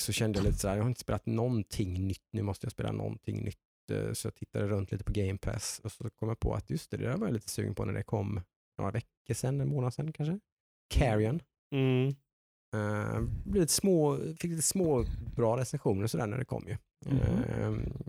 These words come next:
Speaker 1: släpptes väl day one på Game Pass, tror jag.
Speaker 3: Mm.
Speaker 1: Carrion, det är ju då en Metroidvania. Ehm, det här lite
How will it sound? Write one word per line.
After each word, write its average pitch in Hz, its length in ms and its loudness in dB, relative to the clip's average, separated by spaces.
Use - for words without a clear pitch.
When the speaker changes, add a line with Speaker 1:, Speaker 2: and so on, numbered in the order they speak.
Speaker 1:
släpptes - 420 0
väl 107 120 0
day 107 160 4
one 104 280 0
på 117 120 0
Game 113 300 0
Pass, - 220 4
tror - 160 -2
jag. 104 80 -2
Speaker 3:
Mm. 151 140 4
Speaker 1:
Carrion, 98 580 6
det 107 160 -2
är 107 300 2
ju 95 200 2
då - 520 -2
en 101 640 -2
Metroidvania. 101 1500 2
Ehm, 57 1300 -4
det - 80 -14
här 110 100 0
lite 101 260 -2